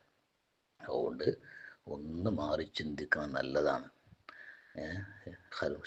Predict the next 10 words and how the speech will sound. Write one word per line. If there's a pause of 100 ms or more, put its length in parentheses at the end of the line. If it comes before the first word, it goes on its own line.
സയ്യിദുന
ഖലീൽ
തങ്ങളെ
വരെ (840)
മുട്ടിപ്പടി
തങ്ങളെന്നും (100)
അതുപോലെ (120)
തന്നെ, (580)
ഏ,
ഈനാമ്പേച്ചിക്ക്